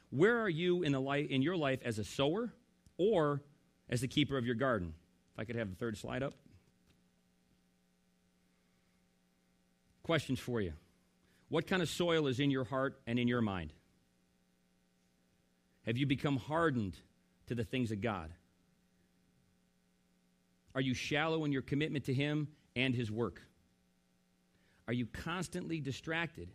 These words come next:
burdened, defeated by the sins and the cares of this world?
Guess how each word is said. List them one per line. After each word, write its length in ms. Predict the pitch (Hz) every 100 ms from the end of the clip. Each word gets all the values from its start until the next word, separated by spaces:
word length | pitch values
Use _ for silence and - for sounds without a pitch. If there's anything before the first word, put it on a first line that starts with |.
| -
burdened, 520 | 98 180 165 98 80
defeated 560 | 104 - 202 175 85 80 _ _ _ _ _ _ _ -
by 100 | 123
the 100 | 113
sins 500 | - 151 127 - -
and 100 | 113
the 40 |
cares 280 | 104 139 123
of 80 | 107
this 160 | 107 -
world? 260 | 110 82